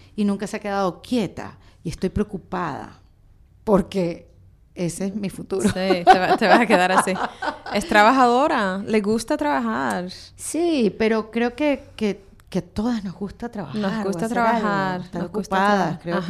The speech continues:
Speaker 1: que
Speaker 2: Ajá.
Speaker 1: también Julie, ¿cómo se llama la de Seinfeld?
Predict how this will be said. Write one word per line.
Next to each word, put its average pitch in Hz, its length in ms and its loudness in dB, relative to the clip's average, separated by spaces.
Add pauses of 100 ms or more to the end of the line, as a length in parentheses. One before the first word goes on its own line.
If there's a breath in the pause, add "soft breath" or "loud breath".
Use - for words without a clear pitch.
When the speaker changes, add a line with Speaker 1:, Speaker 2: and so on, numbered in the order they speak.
(100)
Speaker 1:
que 175 60 -2
Speaker 2:
Ajá. - 1000 -14
Speaker 1:
también 185 500 4
Julie, 214 580 6
¿cómo 240 180 0
se 294 140 0
llama 226 200 2
la 247 80 0
de 202 80 0
Seinfeld? 196 640 -6